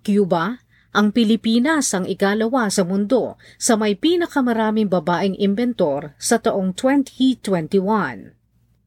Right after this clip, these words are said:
Ayon sa World Intellectual Property Organization, ang mga babaeng inventor na ito ay may nakapending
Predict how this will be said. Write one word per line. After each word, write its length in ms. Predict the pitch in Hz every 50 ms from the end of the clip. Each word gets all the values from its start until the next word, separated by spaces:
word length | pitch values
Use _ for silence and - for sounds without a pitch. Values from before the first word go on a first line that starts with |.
| _ _ _ _ _ _ _ _ _
Ayon 320 | - 254 285 320 339 339
sa 140 | 311 - 302
World 380 | 285 226 233 254 262 269 277 247
Intellectual 800 | - - 233 233 - 233 214 208 208 214 - - - 202 202 196
Property 560 | - - 240 226 214 - 226 202 - 202 175
Organization, 1300 | - - 180 180 165 151 190 202 254 277 254 190 156 170 151 147 - - 180 151 165 226 277 294 269 _ _ _ _ _ _ _ _ _ _
ang 140 | - - 240 240
mga 240 | 262 254 262 247 214 220
babaeng 320 | 185 214 220 214 254 254
inventor 580 | 240 - 247 214 202 208 202 202 196 208 202 185
na 140 | 190 185 143
ito 400 | 180 175 - - 233 202 180 -
ay 220 | - 196 202 220 214
may 240 | 214 247 294 302
nakapending 880 | 277 277 - - 220 - - 180 151 151 160 151 170 190 240 269 294 269